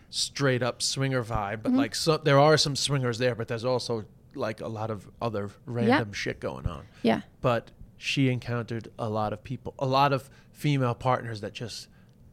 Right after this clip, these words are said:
Speaker 1: wanted to, like, make out with women.
Speaker 2: Yeah, I would say, I mean, people think of men as driving all of the lifestyle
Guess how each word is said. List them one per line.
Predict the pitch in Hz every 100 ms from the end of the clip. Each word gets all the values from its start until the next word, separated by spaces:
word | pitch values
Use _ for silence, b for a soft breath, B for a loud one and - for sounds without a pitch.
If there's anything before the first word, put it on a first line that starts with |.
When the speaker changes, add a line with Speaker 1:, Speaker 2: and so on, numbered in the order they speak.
| -
Speaker 1:
wanted | 123 117 113
to, | -
like, | 110 101
make | 107 101
out | 107 92
with | 87
women. | 104 98 92 b b b
Speaker 2:
Yeah, | 220 220 -
I | 254 311
would | 440
say, | - 359 285 277 -
I |
mean, | 254 269 254 - - - - - - 208
people | 294 285 370
think | - 254 247
of | 240 190
men | 190 196 196 202 208
as | 208 180
driving | 196 180 170 180 185 190 196
all | 175 170 175
of | 170 170
the | 165
lifestyle | 165 165 - 214 202 254 339